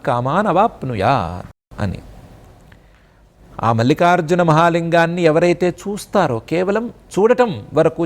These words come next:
చేస్తారో, తల్లింగం యస్ సమీక్షేత స సర్వైః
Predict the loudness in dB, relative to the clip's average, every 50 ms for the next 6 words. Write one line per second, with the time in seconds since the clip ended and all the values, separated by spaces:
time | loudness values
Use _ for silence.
0 | -4 -4 -4 -4 -4 -4 -2 -2 -2 -2 -4 -2 -2 -2 -2 -2 -2 -4 -4 -2
1 | -2 -2 -2 -2 -2 0 0 2 4 4 2 0 -4 -8 -6 -2 0 0 0 2
2 | 0 0 -2 -2 -4 -8 -20 -20 -20 -20 -20 -20 -20 -20 -20 -20 -20 -20 -20 -20
3 | -20 -20 _ _ -20 -20 -20 -20 -8 -2 0 2 4 4 2 2 4 4 4 4
4 | 2